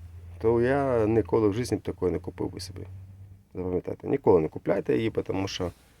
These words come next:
ну, вона не коштує своїх грошей. Хоча написано там Д С Т У, там всякі теми, коротше, все, дивіться, як там всяке написано.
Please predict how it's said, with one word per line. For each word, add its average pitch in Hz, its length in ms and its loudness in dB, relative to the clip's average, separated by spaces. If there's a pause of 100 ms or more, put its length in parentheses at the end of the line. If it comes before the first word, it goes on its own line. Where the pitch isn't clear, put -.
(800)
ну, - 180 -8 (1600)
вона 127 300 6
не 98 160 4
коштує - 440 0
своїх 85 340 -2
грошей. - 420 -8 (160)
Хоча 90 200 -2
написано 107 540 2
там 87 200 -2
Д 87 160 2
С 87 120 -4
Т - 140 -2
У, 175 340 2
там 101 220 0
всякі - 360 -6
теми, 156 380 -4
коротше, 98 380 -4
все, 82 160 -10
дивіться, 78 360 -8
як 82 100 -14
там - 160 -16
всяке - 380 -20
написано. 101 580 -8